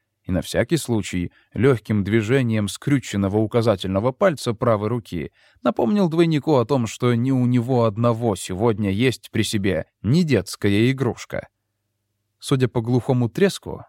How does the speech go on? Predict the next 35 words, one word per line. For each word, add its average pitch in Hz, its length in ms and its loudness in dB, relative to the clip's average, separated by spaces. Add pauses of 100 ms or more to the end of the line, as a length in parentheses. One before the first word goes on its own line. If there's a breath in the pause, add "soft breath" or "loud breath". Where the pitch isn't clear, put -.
моя 175 260 0
пуля, 180 300 2
к - 100 -6
моему 131 300 2
глубокому 117 680 2
сожалению, 120 680 0
вошла 110 560 0
не 139 140 -4
в 110 60 -10
человеческую 151 680 0
плоть, 101 380 -4 (340 soft breath)
а - 100 2
в 185 60 2
одну 170 240 2
из 135 140 0
дощечек, 131 760 0
из - 140 -8
которых 117 460 -2
была 110 280 2
сооружена 110 720 0
детская 110 720 -2
избушка. 117 680 -6 (540)
Я 98 220 2
откатился 185 520 0
подальше 139 560 0
от 101 160 0
ковалевского 110 640 0
джипа, 113 500 -2
решив 110 340 -2
тем 123 160 0
самым 131 420 0 (160 soft breath)
одновременно 165 600 2
две 147 280 4
важные 131 500 2
задачи. 120 560 -2